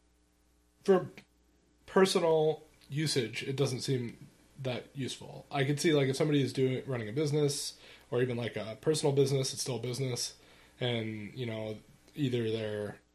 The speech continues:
creative or they have video files, they have a lot of photos for weddings and whatever, but, I mean, most of those, like, you lose access to 'em right after, like, a month after the event anyway. The photographer doesn't keep 'em anymore, so.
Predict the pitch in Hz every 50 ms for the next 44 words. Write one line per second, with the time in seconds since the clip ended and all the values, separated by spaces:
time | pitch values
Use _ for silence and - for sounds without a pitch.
0 | _ _ _ _ _ _ _ _ - - 143 135 135 131 123 117 110 113 117 117
1 | 120 120 120 117 117 139 143 135 123 - - 120 117 113 113 101 117 117 117 120
2 | 123 123 120 120 117 104 - - 131 123 120 117 - - - 113 110 113 123 127
3 | 123 117 113 110 104 113 110 107 104 107 110 110 110 107 107 107 107 101 - 127
4 | 117 107 - - _ _ - - _ _ _ _ _ _ _ _ - 127 127 127
5 | 127 123 120 120 131 143 160 160 - 135 147 156 156 139 131 123 117 113 - -
6 | - - - - 135 127 120 113 120 139 139 151 151 143 123 120 117 131 127 -
7 | - 127 117 - - - 139 127 117 117 110 107 107 110 117 120 120 117 117 110
8 | - - 120 110 104 107 110 104 - 107 104 113 123 120 131 117 104 - 131 110
9 | 104 101 107 110 98 107 117 127 117 95 92 98 - - - - - 131 117 110
10 | 107 107 - 117 107 101 110 113 - 117 101 - 113 110 113 113 113 113 117 120
11 | - - 131 120 117 117 113 -